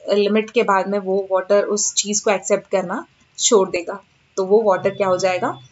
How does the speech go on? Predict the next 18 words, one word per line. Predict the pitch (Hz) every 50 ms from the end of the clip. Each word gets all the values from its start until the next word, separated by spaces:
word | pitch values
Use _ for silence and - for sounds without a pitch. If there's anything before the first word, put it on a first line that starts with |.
| _ _
Saturated | - - 226 190 185 185 - 226 202 185 180 151 180 190 180
हो | 185 180
जाएगा, | 175 180 170 170 175 190 262 285 -
पूरी | 233 208 196 202 214
तरह | 220 214 190 190
से | 202 - 285
fully | 277 - 233 202 196 202 220 208 214
saturated। | 190 175 175 - 208 196 190 180 - - 302 311 - _
उसके | - - - 220
बाद | 208 208 196 190 190
उसमें | - - 214 196 196
कोई | - 190 196 190
भी | 185 214
चीज़ | 214 - 214 240 285 269
dissolve | 190 185 180 180 180 185 190 247 339 - _ _ _ _ _ 208
नहीं | 214 208 196 185 190 196 190 196
हो | 190 180
सकती। | 180 190 185 185 _ - -